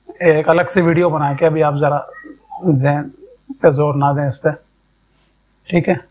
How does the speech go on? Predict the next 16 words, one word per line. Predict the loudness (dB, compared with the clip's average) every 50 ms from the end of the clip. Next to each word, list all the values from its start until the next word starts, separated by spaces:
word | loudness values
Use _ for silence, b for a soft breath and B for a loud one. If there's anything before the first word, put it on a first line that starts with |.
| _ _ _ _ _ _ _ _ _ _ _ _ _ _ -20 _ _
और | 0 0 0 0 0
हमारा | -2 0 2 2 4 4 2 0
जो | 2 0 0 0 0
जोन | 2 2 2 2 2 2
है | 0
वो | 0 0 0 0
बिल्कुल | 0 0 2 2 0 0 -2 -4 -2 2 2 2 2 2 0
discounted | -2 -2 -2 0 0 0 0 2 0 -2 -4 -4 0
price | 0 0 0 0 -4 -4
के | -4
अंदर | -4 -2 -2 -4 -4
है, | -4 -4
बहुत | -2 0 2 4 4 2 2 -2 -8 -12 _ _ _ _ _ _ _ _ -10
ज़बरदस्त | -2 -2 2 2 4 2 2 0 0 -4 -12 -14 -2
price | 2 2 2 4 2 0
में, | -2 -4 -4